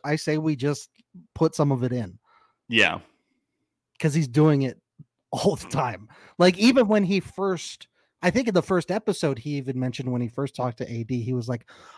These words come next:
Speaker 1: "I'm not here to be a C-list celebrity." So there, there you have, like,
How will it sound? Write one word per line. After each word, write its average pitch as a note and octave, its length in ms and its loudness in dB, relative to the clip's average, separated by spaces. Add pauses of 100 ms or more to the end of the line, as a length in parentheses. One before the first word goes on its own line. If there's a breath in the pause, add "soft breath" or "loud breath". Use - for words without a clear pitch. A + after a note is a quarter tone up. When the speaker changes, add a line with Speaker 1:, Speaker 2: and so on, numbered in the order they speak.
(100)
Speaker 1:
"I'm F3 240 6
not E3+ 220 2
here D3 220 0
to C#3 60 -2
be C3 180 -2
a A#2 40 -2
C-list C3 540 -4
celebrity." A#2 600 -8 (540)
So F#3+ 180 8
there, G#3 380 8
there F3+ 300 6
you F#3+ 260 4
have, C#3 440 2
like, C3 440 -2